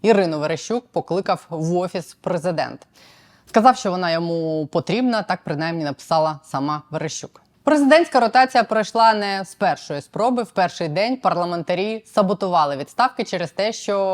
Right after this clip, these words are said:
в армії назвали П С З Ч. Майже всі міністри не з'явились в парламент, як мало би бути у парламентсько-президентській республіці, відзвітувати за пророблену ними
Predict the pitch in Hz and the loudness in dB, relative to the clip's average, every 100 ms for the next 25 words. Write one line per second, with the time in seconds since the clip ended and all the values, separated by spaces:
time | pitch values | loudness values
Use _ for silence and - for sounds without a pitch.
0 | 180 180 165 156 - 160 180 180 196 180 | -2 -2 -2 -4 -6 0 2 2 0 -2
1 | 160 156 165 170 - 170 170 160 151 160 | -2 -2 -2 -2 -4 -4 -4 -4 -2 -2
2 | 151 170 - 175 160 143 156 170 208 - | -4 -6 -4 -4 -2 -4 -4 -4 -6 -6
3 | 185 165 175 185 175 147 160 151 - 151 | -4 -4 -4 -4 -4 -4 -4 -6 -6 -6
4 | 147 180 226 190 175 165 - 165 170 180 | -2 -4 -4 -6 -4 -4 -2 0 0 0
5 | 165 156 151 175 165 170 156 160 160 165 | -2 -4 -4 -4 -2 -2 0 0 0 -2
6 | 156 170 151 170 165 160 156 - 160 151 | -4 -6 -4 -4 -2 -2 -4 -4 -6 -6
7 | - 214 226 220 214 196 - _ 208 247 | -6 -6 -6 -6 -6 -10 -14 _ -2 0
8 | 202 185 175 180 196 175 160 156 175 185 | 0 -2 0 0 0 -2 -2 2 2 2
9 | 180 185 170 175 170 180 180 175 - 202 | 0 -2 0 -2 -4 -4 -4 -4 -2 -2
10 | 175 175 | -2 -4